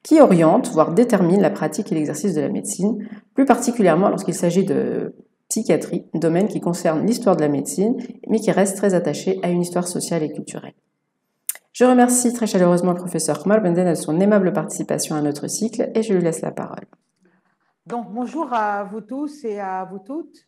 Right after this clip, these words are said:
Speaker 2: euh, qui écoutez ou qui regardez cette, euh, vidéo. Permettez-moi de dire d'abord que je suis, euh, très heureuse de participer à, à ce cycle de conférences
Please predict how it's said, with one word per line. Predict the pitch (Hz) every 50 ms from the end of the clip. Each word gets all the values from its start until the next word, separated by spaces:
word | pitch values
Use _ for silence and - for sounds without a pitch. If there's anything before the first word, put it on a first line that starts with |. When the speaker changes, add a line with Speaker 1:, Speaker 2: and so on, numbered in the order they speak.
| _ -
Speaker 2:
euh, | 170 175 170 170 170 170 175 _
qui | - 185 180 190
écoutez | 185 190 196 190 196 - 226 240 233
ou | 208 190
qui | - - - 170 175 170 156 156
regardez | 156 175 160 156 165 156 143 151 165 165 156
cette, | _ _ - 151 151 _ _ 160
euh, | 151 147 147 147
vidéo. | 147 160 135 - 160 160 175 214 262 277 269 269 _ _ _ _ _ _ _ _ _ _ _ _ _ _ _ _ _ _ _ _ _ -
Permettez-moi | 190 190 208 208 208 208 214 202
de | 185 208
dire | 170 214 214 190
d'abord | 202 185 180 233 233 233
que | 226 185
je | 165 185
suis, | 175 - - 196 190 185 180 175 170
euh, | 165 160 151 - - _ _ _ _ _ _ _ _ _ _ _ _ _ _ _ -
très | - 170 175 160 139 170
heureuse | 165 175 202 226 214 170
de | 156 -
participer | - 165 - - - _ - 175 - 185 180 170
à, | 156 156 156
à | - 156 160 151
ce | - - 185
cycle | 175 - _ 208 202 - 185 175
de | 156 160
conférences | - - 160 - - 156 151 202 226 254 240 - -